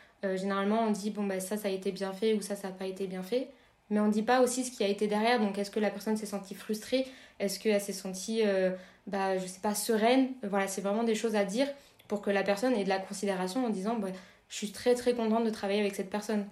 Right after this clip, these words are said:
Je suis, voilà, de la reconnaissance, de la gratitude. C'est le but aussi, parce que sinon, après, bah, le business va stagner. Et, euh, sans savoir pourquoi, on va se poser les questions, bah, pourquoi ça stagne, alors que tout, tout allait bien.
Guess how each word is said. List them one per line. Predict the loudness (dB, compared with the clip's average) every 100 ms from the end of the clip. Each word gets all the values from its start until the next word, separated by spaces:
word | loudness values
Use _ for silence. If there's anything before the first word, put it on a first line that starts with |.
| -12
Je | -12
suis, | -4 -2 0 -2 -4 -20 _ _ -4
voilà, | 4 4
de | 4 2
la | 2
reconnaissance, | 2 2 0 2 2
de | 2
la | 0
gratitude. | 0 -4 -6 -6 -4 -6 -12 -20 _
C'est | -4 -2
le |
but | 0 0
aussi, | -2 -2 0
parce | 0 0
que |
sinon, | -2 0 2
après, | 0 0 -2 0
bah, | 0
le | -2
business | -2 -2 -2 -2 -2
va | -4
stagner. | -4 -2 0 0 -4 -18 _ _ _
Et, | -2 0 0
euh, | -2
sans | -2 0
savoir | 2 2 2
pourquoi, | -2 2 4 2 0 -10 -4
on |
va | -4
se | -2
poser | 0 0
les | 0
questions, | -2 -2 -2 0
bah, | 0
pourquoi | -2 -6 -6
ça | -6
stagne, | -4 0 2 0 -4 -8 -4
alors | -2 -2
que | -6
tout, | -6 -10 -14 -16 -14
tout | -2 2
allait | 2
bien. | 2 2 2